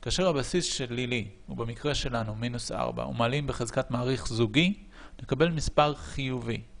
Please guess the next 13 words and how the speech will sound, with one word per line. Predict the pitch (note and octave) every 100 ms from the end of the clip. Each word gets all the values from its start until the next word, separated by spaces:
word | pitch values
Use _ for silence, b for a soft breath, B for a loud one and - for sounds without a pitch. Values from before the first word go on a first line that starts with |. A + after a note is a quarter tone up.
| - B B -
מינוס | B2+ A2+ -
ארבע | C#3+ B2+ A#2
בריבוע | A2+ A2+ A#2 D#3+ F#3
זה | D#3+ D#3
שש | - D3 -
עשרה. | C3+ - - - - b b b b b b b -
כאשר | G2+ - D3
נסתכל | C#3 B2 - G#2+ D3
על | C#3+ A2+
מספר | G#2+ - C3+
שלילי | B2+ - A#2+ A2 C#3+ G#2 -
בחזקת | A#2 A2+ - A#2 A2+
מעריך | A2 A#2+ A2